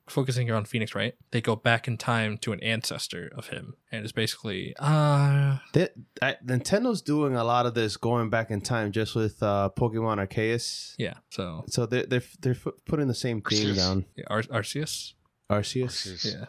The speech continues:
Speaker 1: Arceus.
Speaker 3: Arceus.
Speaker 2: Sorry.
Speaker 1: So,
Speaker 2: Sorry
Speaker 1: yeah,
Speaker 2: to
Speaker 1: th-,
Speaker 2: the,
Speaker 1: so
Speaker 2: the
Speaker 1: this is an
Speaker 2: Arceus.
Speaker 1: ancestor of Phoenix Wright, and you're
Speaker 2: The
Speaker 1: just gonna
Speaker 2: Pokemon god.
Speaker 1: basically just play an Ace Attorney game as this guy instead.
Speaker 2: Yeah.
Speaker 1: But
Speaker 2: Not with the quirks.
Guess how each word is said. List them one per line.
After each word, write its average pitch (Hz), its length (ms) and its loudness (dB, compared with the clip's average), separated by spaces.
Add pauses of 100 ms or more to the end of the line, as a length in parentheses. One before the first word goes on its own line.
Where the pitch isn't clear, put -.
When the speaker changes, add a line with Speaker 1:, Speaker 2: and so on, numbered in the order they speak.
Speaker 1:
Arceus. 117 600 -8
Speaker 3:
Arceus. 85 80 -12
Speaker 2:
Sorry. 95 280 2 (580)
Speaker 1:
So, - 140 0
Speaker 2:
Sorry 117 200 6
Speaker 1:
yeah, 113 40 4
Speaker 2:
to 117 80 -6
Speaker 1:
th-, 120 120 2
Speaker 2:
the, 107 240 2
Speaker 1:
so 147 240 4
Speaker 2:
the 139 40 6
Speaker 1:
this - 160 6
is 175 100 4
an 151 120 4
Speaker 2:
Arceus. 135 60 2
Speaker 1:
ancestor 131 520 4
of 104 80 -6
Phoenix 104 320 -8
Wright, 98 260 -8
and 110 280 -8
you're 117 80 0
Speaker 2:
The 113 80 -4
Speaker 1:
just 117 100 4
gonna 104 160 0
Speaker 2:
Pokemon 101 120 0
god. 98 220 0
Speaker 1:
basically 120 400 2
just - 200 -10
play - 160 -6
an 104 80 -4
Ace 104 160 -6
Attorney 104 320 -4
game 101 320 -4
as 107 200 -2
this - 160 -4
guy - 200 -6
instead. - 500 -8
Speaker 2:
Yeah. 82 220 0 (220)
Speaker 1:
But 151 140 2
Speaker 2:
Not 107 140 2
with 104 100 0
the 95 80 0
quirks. - 380 -4